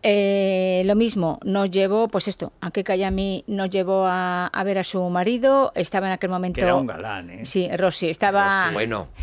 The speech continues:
Speaker 1: Ella
Speaker 3: madre
Speaker 1: sabe lo que
Speaker 3: mía.
Speaker 1: decía, que, que realmente ella empezó a, a conocer la sexualidad con Rossi. Y una de las cosas que hacía era que, efectivamente, ella en aquel momento no trabajaba,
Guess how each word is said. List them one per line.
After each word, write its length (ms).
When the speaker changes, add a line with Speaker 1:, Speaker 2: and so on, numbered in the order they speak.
Speaker 1:
Ella 180
Speaker 3:
madre 120
Speaker 1:
sabe 120
lo 100
que 80
Speaker 3:
mía. 80
Speaker 1:
decía, 460
que, 480
que 100
realmente 440
ella 200
empezó 640
a, 540
a 100
conocer 400
la 80
sexualidad 600
con 380
Rossi. 440
Y 160
una 200
de 60
las 140
cosas 160
que 80
hacía 400
era 300
que, 160
efectivamente, 680
ella 100
en 60
aquel 160
momento 340
no 100
trabajaba, 560